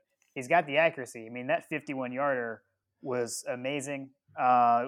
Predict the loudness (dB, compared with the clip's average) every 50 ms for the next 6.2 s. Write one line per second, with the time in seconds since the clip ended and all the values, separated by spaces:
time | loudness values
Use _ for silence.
0 | -4 -8 -12 -12 -10 -8 -6 -4 -4 -4 -4 -6 -8 -6 -6 -6 -6 -8 -10 -18
1 | -14 -10 -8 -6 -4 -2 -2 -2 0 0 -2 -4 -6 _ _ _ _ _ _ _
2 | -6 -2 0 2 2 0 0 -4 -4 -2 -2 0 2 4 4 4 4 2 0 2
3 | 4 4 2 2 -2 -6 -6 -2 -2 -2 -2 -2 -2 -2 0 2 2 2 4 4
4 | 2 2 2 4 4 4 4 4 2 0 0 0 0 0 0 0 -2 -14 -16 -14
5 | -12 -12 -12 -12 -12 -16 -18 _ _ _ _ _ _ _ -14 -12 -10 -10 -8 -8
6 | -6 -6 -4